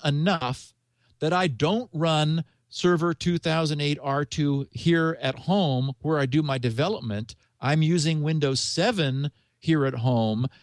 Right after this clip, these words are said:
sort of prototyping it for the d-, future day when it becomes my main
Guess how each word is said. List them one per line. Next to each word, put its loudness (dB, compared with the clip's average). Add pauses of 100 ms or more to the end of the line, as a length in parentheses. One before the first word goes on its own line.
(240)
sort 0
of 0
prototyping -2
it -6
for -4
the 0
d-, 0
future 2 (240)
day 2
when 0
it -6
becomes 0
my 0
main 2